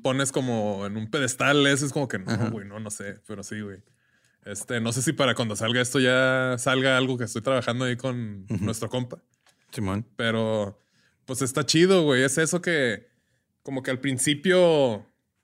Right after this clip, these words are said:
Speaker 1: creo que a todos nos pasa, güey, como creadores, es de que esta canción que estoy haciendo, o sea, no quiero que se rían, es de que tómenla en serio. Cuando cualquier cosa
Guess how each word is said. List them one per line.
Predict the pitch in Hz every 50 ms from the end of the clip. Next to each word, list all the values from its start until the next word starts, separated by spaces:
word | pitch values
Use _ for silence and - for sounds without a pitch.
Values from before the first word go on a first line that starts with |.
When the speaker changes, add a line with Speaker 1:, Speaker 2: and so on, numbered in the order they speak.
| _ _ _ _ -
Speaker 1:
creo | - 127
que | 127
a | 175 175
todos | - 151 170 185
nos | 175 -
pasa, | - - 135 135 131 - 170
güey, | 160 165 180
como | 180 - 139 127 120
creadores, | 123 120 107 107 117 135 143 131
es | 127 117 131
de | 135
que | - 117 107 101 104 113 127
esta | 135 - - 170
canción | - - 127 123 107 - 139 135 131 135 147 143 139
que | 131 -
estoy | 131 - - 135 139
haciendo, | 139 135 135 135 131 135 135 131 131 127
o | 120
sea, | - 123 120
no | 127 160
quiero | - - 156 156 160
que | 143 160
se | - - 131
rían, | 110 117 127 151 165 156 139 123 127
es | 127 123
de | 127 151 -
que | 147
tómenla | 113 - 127 147 165 165 156
en | 131 117
serio. | - 139 147 151 147 143 131 127
Cuando | - 131 131 135 131 131 127 120 117 120 - - _ _ _ _ _ _ _ _ _ _ _ _ _
cualquier | - 160 160 156 135 - - 143 156 175 175
cosa | 170 190 196 190 185 - 214 214 214 214 214 202 185 160 139 131 -